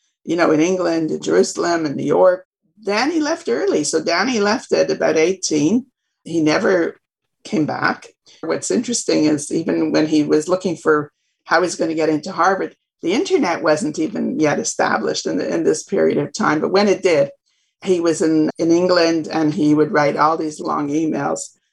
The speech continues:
describing, I think he, he was a good writer, and he was a good writer on two levels, an academic writer, of which he's very acclaimed for today. Still, in fact, they just put out some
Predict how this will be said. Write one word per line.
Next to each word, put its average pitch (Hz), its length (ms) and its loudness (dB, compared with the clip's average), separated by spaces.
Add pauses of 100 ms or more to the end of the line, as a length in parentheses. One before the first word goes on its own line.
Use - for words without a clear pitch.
(120)
describing, 170 680 0
I 151 40 -6
think 180 240 -8
he, 196 120 -8
he 170 140 -10
was 160 140 -6
a - 60 -16
good 170 180 -4
writer, 143 320 -2
and 139 100 -6
he 147 80 -4
was 147 140 -6
a - 60 -14
good 208 160 0
writer 160 340 0
on 143 140 -2
two 165 200 -6
levels, 151 600 -2 (360)
an 160 140 0
academic 160 720 -2 (240)
writer, 151 520 0
of 151 200 -8
which 147 240 -6
he's 147 480 -10
very 165 380 0
acclaimed 143 640 -8
for 151 500 -6 (280)
today. 151 520 -2 (540)
Still, 151 400 0
in 156 120 0
fact, 160 340 -4
they 160 100 0
just - 320 -6
put - 140 0
out 156 200 2
some 170 540 -6